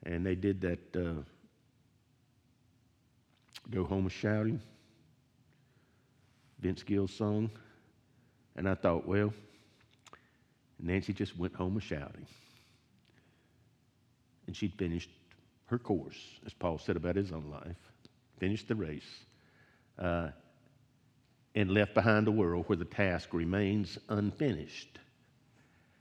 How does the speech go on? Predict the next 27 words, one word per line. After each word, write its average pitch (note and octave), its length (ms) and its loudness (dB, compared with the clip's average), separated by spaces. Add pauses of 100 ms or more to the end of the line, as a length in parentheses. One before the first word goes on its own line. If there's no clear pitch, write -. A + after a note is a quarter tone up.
(220)
And F#2 200 0
that G2+ 220 6
unfinished G#2 580 2
task A2+ 560 2
is - 420 -4 (160)
given G#2 300 4
to G#2 100 0
the E2+ 80 -2
church - 680 2
and G2 100 -4
given F#2+ 200 0
to F#2 80 2
each F#2+ 200 -2
one F2+ 140 0
of E2+ 120 -2
us F2 180 -2
individually. D#2+ 560 -2
So F2+ 320 2 (4000)
I D3 60 2
hope A3 240 2
you B2 100 10
all A#2+ 200 8
recognize F#2+ 840 4
when F#2+ 160 0
God F#2 340 0
is D2+ 160 -4
around F2 520 0